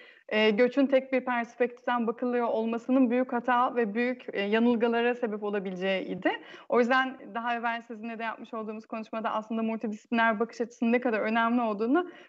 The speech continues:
konuştuk ve konu da kendiliğinden, başlık da kendiliğinden ortaya çıkmıştı. Ben, e, zaman da,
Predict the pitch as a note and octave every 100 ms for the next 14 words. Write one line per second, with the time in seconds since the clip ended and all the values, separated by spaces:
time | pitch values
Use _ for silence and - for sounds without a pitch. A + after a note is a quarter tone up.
0 | - C#4 C#4 C#4 E4 C#4+ D4 C#4+ - -
1 | C4+ C4+ C4+ C4+ C#4 C#4 B3 A#3+ A3 A3
2 | G3+ G#3 A#3+ B3 C4+ - C4+ C#4 B3+ B3+
3 | B3 D4+ B3+ B3 B3 C4 C4 C4+ C4 B3
4 | - G4+ - - - - C#4+ D4+ C#4+ A3+
5 | A3+ A3 C#4 D4+ D#4+ C#4 C4 B3